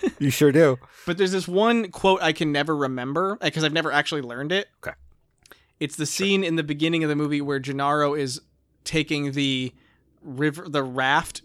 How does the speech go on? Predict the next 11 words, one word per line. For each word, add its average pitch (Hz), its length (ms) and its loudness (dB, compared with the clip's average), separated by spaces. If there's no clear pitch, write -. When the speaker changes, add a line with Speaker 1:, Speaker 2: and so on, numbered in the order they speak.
Speaker 2:
to 160 260 0
the 143 160 -2
dig 135 340 -4
site 156 260 2
where 151 120 -6
they're 135 100 -4
digging 139 340 -4
up 131 140 -2
the 143 160 -8
amber, 143 400 -4
uh, 151 280 0